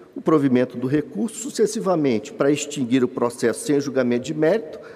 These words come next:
fácil encerramento do calendário eleitoral, ou, quando não muito, julgar-se improcedente a representação por ausência de previsão legal,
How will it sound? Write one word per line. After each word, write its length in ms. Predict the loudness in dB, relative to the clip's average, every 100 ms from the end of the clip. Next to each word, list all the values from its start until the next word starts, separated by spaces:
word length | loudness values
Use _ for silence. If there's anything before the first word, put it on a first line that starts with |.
| -20
fácil 400 | -12 -2 -2 -2
encerramento 640 | -6 -4 -2 0 0 -2 -2
do 40 |
calendário 460 | 0 0 0 0 0
eleitoral, 540 | -2 -2 0 0 -2 -8 -16 -4
ou, 120 | -4
quando 320 | 0 0 0
não 160 | 0 0
muito, 400 | 2 2 2 -4
julgar-se 480 | -6 0 0 0 -6
improcedente 680 | -4 -4 -2 -2 -2 -2 -2
a 20 |
representação 680 | -4 -2 -4 -2 -2 -2 -4
por 200 | 0 2
ausência 520 | 2 0 0 -2 -2
de 100 | -8
previsão 580 | -2 -2 -2 -2 -2 2
legal, 640 | 0 2 2 0 -2 -8